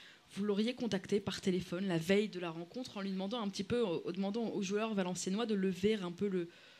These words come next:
le pied. Alors, il y aura des suites, bien sûr, euh, judiciaires à cette affaire. Vous en avez, euh, vous en avez beaucoup souffert. Mars-, Marseille sera, sera rétrogradé en,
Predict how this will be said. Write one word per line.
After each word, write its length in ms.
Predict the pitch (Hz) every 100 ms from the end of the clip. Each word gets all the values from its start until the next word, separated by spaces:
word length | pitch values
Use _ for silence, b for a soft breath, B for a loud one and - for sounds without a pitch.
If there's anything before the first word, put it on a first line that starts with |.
| B B
le 200 | 196 202
pied. 300 | 214 - 294
Alors, 200 | 311 202 - 185
il 60 |
y 40 | 185
aura 80 |
des 60 | 175
suites, 380 | 170 - 269 170
bien 160 | 165 175
sûr, 220 | - 220 185
euh, 180 | -
judiciaires 540 | 165 175 175 185 262 202
à 40 |
cette 180 | 185 185
affaire. 240 | 196 285 247
Vous 140 | 190
en 80 | 180
avez, 280 | 180 185 208
euh, 40 | 165 b b b b b b b -
vous 100 | 190
en 40 |
avez 180 | 202 240
beaucoup 240 | 226 240 233
souffert. 500 | 233 269 311 233 196
Mars-, 460 | 202 214 - - - _ _ 208
Marseille 300 | 196 240 233
sera, 360 | - 202 190 -
sera 220 | - 196
rétrogradé 560 | 196 196 196 180 180 202
en, 200 | 180